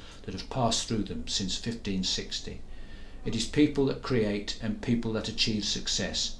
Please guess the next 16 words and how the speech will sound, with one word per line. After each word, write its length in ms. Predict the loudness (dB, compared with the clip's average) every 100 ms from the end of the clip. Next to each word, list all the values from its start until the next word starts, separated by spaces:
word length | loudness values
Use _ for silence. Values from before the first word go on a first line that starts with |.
| -4
and 100 | -2
ensure 440 | 0 2 2 2
survival. 640 | 0 -2 0 0 -2 -8 -10 -10 -10 -8
It 100 | -4
is 100 | -4
people 560 | 2 4 4 4 2 0 -8 -2
in 160 | 0
their 160 | 2 2
life 380 | 4 4 2 2
and 160 | 0
times 380 | 2 2 2 0
that 100 | -2
history 500 | 0 2 2 -2 -4 -6
is 180 | -6
really 340 | -2 2 4 2
about, 500 | 0 -2 -4 -6 -8